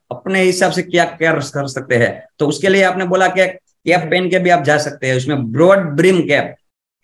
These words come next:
तो उसके लिए भी मैं आपको बताऊंगा, जो आपकी जो कैप की brim size है, minimum ten से twenty centimeter तक होनी चाहिए।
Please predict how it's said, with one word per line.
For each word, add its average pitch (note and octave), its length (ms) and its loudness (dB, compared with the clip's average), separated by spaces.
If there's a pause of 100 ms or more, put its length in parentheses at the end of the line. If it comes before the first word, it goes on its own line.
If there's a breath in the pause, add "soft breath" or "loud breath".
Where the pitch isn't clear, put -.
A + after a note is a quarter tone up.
तो E3 120 2
उसके D#3 220 -2
लिए A3 120 4
भी A3 100 -2
मैं G#3+ 60 2
आपको G3+ 200 0
बताऊंगा, F#3 420 2
जो E3+ 120 2
आपकी F3 240 2
जो F3+ 120 -2
कैप E3+ 400 -4
की F#3+ 80 4
brim E3 320 2
size G3 280 2
है, C3 300 2
minimum G3+ 800 -2 (200)
ten F#3+ 280 2
से G#3 220 0
twenty F#3 480 -2
centimeter F3 560 2
तक C3+ 40 -2
होनी C#3 180 2
चाहिए। A2+ 420 2